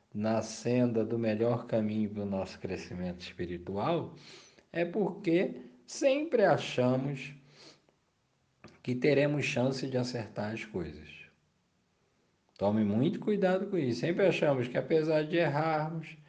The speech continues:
teremos um Deus que nos perdoa,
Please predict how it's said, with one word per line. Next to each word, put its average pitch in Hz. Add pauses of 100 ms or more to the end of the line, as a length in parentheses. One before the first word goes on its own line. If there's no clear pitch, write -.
(220)
teremos 151
um 147
Deus 139
que 131
nos 127
perdoa, 135